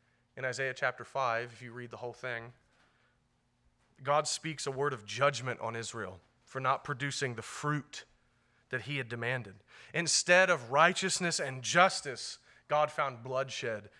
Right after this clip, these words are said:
and wickedness. And so, God promises in Isaiah chapter five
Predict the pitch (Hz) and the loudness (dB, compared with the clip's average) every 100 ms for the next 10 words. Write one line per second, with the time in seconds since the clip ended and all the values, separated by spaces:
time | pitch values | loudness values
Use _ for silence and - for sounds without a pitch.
0 | - - 127 113 135 123 104 - - - | -16 -10 -8 -4 -4 -4 -12 -12 -10 -12
1 | - - 143 135 - 190 143 131 - - | -16 -6 -4 -2 2 6 6 2 -6 -12
2 | 135 151 156 - 160 175 170 - 135 139 | 2 4 4 2 2 2 2 -2 -2 0
3 | 131 123 143 135 - 135 127 123 - 151 | 0 2 2 2 4 2 2 0 6 8
4 | 131 123 | 8 4